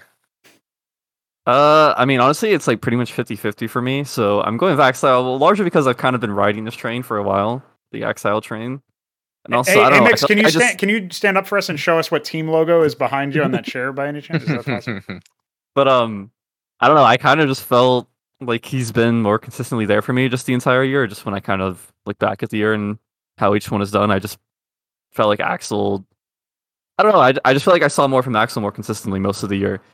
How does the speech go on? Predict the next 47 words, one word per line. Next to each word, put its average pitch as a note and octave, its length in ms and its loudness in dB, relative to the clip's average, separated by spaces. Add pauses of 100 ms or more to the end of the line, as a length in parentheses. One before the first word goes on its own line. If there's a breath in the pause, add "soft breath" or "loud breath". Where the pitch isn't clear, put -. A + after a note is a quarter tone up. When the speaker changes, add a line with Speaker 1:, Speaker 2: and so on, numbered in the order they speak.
(160)
Speaker 1:
I - 80 -4
feel F3 100 0
like C#3+ 160 4 (540)
if C3+ 160 -2
you C3 80 4
ask B2 200 2
me, B2+ 120 0
like, F#2+ 200 -2 (120)
straight G#2 260 -2
up, G2+ 180 2
I G2+ 80 2
feel - 160 -2
like G2 100 -2
they're - 80 -14
pretty G#2 180 -4
fifty G#2 300 -8
fifty. A2 460 -2 (380)
Like, - 160 -6
I G2 80 0
can G2+ 140 -4
understand G2+ 480 -6
someone G2 260 -6
picking G#2 260 -8
Nico, G2+ 340 -4
but - 240 -4 (580)
for C3+ 60 4
me, D#3 160 4
I'll C#3 100 6
go C3 120 6
with A2+ 100 2
Axile. G#2 480 2
I G2+ 60 0
just G2+ 180 -10
feel A2 80 0
like G2+ 120 -2
he - 80 -2
had G2 120 2
a G2 40 0
really G2 160 0
good G2 140 -6
year G#2 220 -2
for - 100 -12
the G#2 60 -4
most G#2 180 -4
part, G2+ 300 -2
and G#2 240 -4
yeah. B2 140 0